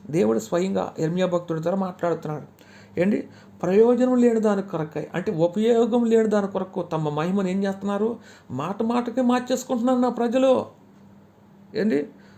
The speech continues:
దైవత్వం లేదు. ఏంటి? దైవత్వం లేకపోయినా సరే అన్యజనులు తమ మహిమను మార్చుకోకుండా ఒకదాని యందు మనసు కలిగి ఉన్నట్టు, నా ప్రజలు నా మీద ఎందుకు మనసు కలిగి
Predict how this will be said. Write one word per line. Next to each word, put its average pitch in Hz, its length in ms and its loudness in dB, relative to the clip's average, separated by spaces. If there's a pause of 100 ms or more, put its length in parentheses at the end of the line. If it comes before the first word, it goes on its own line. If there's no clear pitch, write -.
(280)
దైవత్వం 247 680 0
లేదు. 262 440 2 (580)
ఏంటి? 240 420 0 (400)
దైవత్వం 240 560 0
లేకపోయినా 254 520 2
సరే 247 340 2
అన్యజనులు 233 840 2 (320)
తమ 190 160 2
మహిమను 220 360 4
మార్చుకోకుండా 240 1120 0 (240)
ఒకదాని 220 520 2
యందు 254 160 4
మనసు 220 300 0
కలిగి 220 240 2
ఉన్నట్టు, 208 560 0 (220)
నా 185 180 0
ప్రజలు 214 640 2 (180)
నా 170 240 0
మీద 240 220 2
ఎందుకు 269 360 0
మనసు 208 360 0
కలిగి 226 560 0